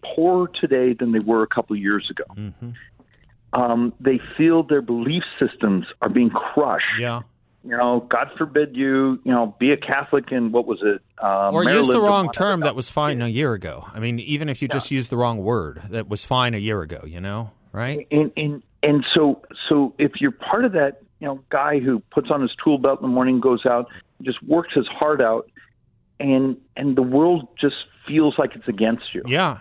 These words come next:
Speaker 2: they, we, we've made
Speaker 1: Um,
Speaker 2: it harder on that guy. We've made it harder on
Speaker 1: And
Speaker 2: a lot of people, yeah.
Speaker 1: And we used to celebrate, you know, the backbone of America.
Speaker 2: Right.
Speaker 1: Now we punish it.
Speaker 2: Yeah. Yeah.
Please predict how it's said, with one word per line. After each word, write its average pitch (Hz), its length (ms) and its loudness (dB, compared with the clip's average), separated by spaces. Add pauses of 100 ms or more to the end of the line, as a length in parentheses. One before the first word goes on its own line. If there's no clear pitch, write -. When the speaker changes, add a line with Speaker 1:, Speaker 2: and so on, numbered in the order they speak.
Speaker 2:
they, 120 200 -2
we, 139 160 0
we've 127 200 -2
made 139 220 2
Speaker 1:
Um, 143 80 0
Speaker 2:
it 135 100 -4
harder 131 320 0
on 92 120 -4
that 90 200 -10
guy. 85 300 -12 (240)
We've 104 160 -10
made 120 140 -2
it 110 100 -4
harder 120 240 -2
on 110 60 2
Speaker 1:
And 107 80 -2
Speaker 2:
a 107 40 0
lot 117 240 2
of 95 100 -8
people, - 440 -18
yeah. 87 260 -10 (340)
Speaker 1:
And 151 300 -4
we 151 140 2
used 196 360 2
to 170 80 2 (200)
celebrate, 147 640 2
you 131 60 -4
know, 113 100 0
the 107 120 0
backbone 131 580 0
of 110 100 -2
America. 139 480 0
Speaker 2:
Right. 95 200 -4 (220)
Speaker 1:
Now - 160 -4
we 180 120 -6
punish - 460 0
it. - 220 -8
Speaker 2:
Yeah. 131 240 -4 (640)
Yeah. 139 320 0